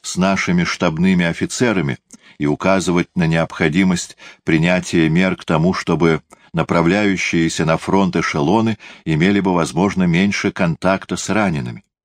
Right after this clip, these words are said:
Все соглашались со мною, но я не видел, чтобы что-либо делалось в этом отношении.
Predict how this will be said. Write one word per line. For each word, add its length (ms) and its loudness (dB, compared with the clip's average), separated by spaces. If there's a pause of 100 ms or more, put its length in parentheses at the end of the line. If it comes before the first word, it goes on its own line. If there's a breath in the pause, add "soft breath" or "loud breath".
(1200)
Все 280 0
соглашались 640 0
со 160 -2
мною, 360 0 (560)
но 80 2
я 220 4
не 120 2
видел, 280 2
чтобы 320 -4
что-либо 480 0
делалось 580 0 (380 soft breath)
в 80 -2
этом 240 -2
отношении. 680 -4